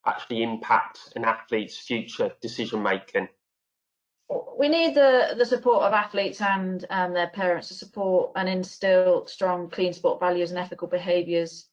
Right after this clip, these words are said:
Speaker 2: um, across the whole community. Um, it's proven that athletes with strong values built from an early age are much less likely to cheat, including doping.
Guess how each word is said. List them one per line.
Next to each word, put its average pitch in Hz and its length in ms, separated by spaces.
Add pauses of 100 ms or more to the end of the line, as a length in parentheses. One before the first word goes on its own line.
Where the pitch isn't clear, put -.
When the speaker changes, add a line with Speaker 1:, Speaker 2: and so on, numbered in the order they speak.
(140)
Speaker 2:
um, 185 340
across 214 360
the 220 100
whole 240 240
community. 247 580 (400)
Um, 202 340 (120)
it's 220 180
proven 247 460
that 214 240
athletes 196 580
with 190 260
strong 180 400
values 175 400
built - 300
from 175 140
an 175 100
early 170 300
age 165 400
are 180 120
much 202 380
less 180 220
likely 165 360
to 160 120
cheat, - 540
including 160 440
doping. 160 480